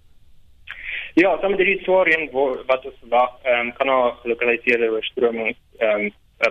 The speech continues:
plaasvind, veral in die Kaapse metropool en dan ook die Weskus en die Kaapse wynlande, ehm, en ook die Oeverberg. Ehm, dit is dan al Donderdag en Vrydag.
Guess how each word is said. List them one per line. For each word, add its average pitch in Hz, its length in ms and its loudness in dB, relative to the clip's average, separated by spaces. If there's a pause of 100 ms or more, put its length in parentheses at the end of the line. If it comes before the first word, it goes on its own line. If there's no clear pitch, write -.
plaasvind, 120 500 -2
veral 127 240 0
in 123 60 0
die 117 100 4
Kaapse 117 340 -4
metropool 113 720 -2 (640)
en 113 320 2
dan 110 300 -4
ook 110 240 0
die 113 120 0
Weskus 107 580 0
en 113 100 -2
die 104 100 -6
Kaapse 110 340 -2
wynlande, 104 640 -2 (380)
ehm, 98 500 -2 (100)
en 113 300 0
ook 127 200 2
die 117 100 -2
Oeverberg. 101 560 0 (500)
Ehm, 110 180 0
dit 120 160 2
is 143 60 0
dan 135 240 2
al 127 300 0
Donderdag 113 460 0
en 107 140 -10 (100)
Vrydag. 95 360 -2